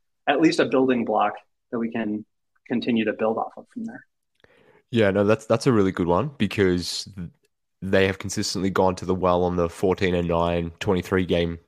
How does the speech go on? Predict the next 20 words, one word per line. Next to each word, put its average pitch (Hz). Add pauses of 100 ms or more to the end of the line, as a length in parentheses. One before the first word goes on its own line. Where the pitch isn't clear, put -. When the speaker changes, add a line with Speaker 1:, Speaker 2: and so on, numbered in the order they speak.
(140)
Speaker 2:
sample 87 (540)
from 98
the 90
end 95
of 90
last 90
season. 104
So 87 (680)
the 101
way 92
you 87
would 87
frame 90
that 90
type 87
of 87
question 98
would 85
be, 85
okay, 85